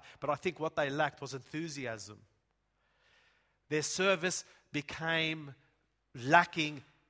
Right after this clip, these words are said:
It was not infused. So they'd get up, they'd sing their songs, or they'd get up and they'd preach their sermons, but it was without, without enthusiasm.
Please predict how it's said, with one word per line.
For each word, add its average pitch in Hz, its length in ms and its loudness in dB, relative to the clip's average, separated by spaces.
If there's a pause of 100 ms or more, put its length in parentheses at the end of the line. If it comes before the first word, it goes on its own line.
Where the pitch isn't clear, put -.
(500)
It 143 60 -12
was 147 260 -8
not 170 220 -4
infused. 160 1000 -4 (1700)
So - 140 -6
they'd 156 180 0
get 185 160 4
up, - 440 6 (300)
they'd 151 140 2
sing 185 220 0
their 160 120 2
songs, 170 480 0
or 156 80 -2
they'd 156 220 0
get 185 140 2
up 180 220 8
and 156 100 -4
they'd 151 140 -2
preach 180 300 -2
their 156 120 -4
sermons, 160 720 -2 (760)
but 160 140 0
it 165 40 0
was 165 140 -2
without, 185 340 4
without 185 340 2
enthusiasm. 165 840 -2